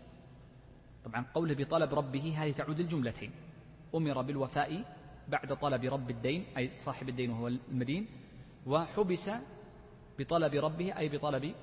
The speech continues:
صاحب الدين. إذن لا بد أن يطالب صاحب الدين بأمرين،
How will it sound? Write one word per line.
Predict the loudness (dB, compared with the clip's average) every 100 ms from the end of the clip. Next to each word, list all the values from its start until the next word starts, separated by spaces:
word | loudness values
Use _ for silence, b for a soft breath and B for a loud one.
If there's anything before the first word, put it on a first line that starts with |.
| -14 -16 -4
صاحب | -2 0 -2
الدين. | -4 -6 -8 -16 -4
إذن | 0 2
لا | 4 2
بد | 0 -2
أن | 0
يطالب | 0 0 -2 -2
صاحب | -2 -2 -2
الدين | -2 0 0
بأمرين، | 2 0 -2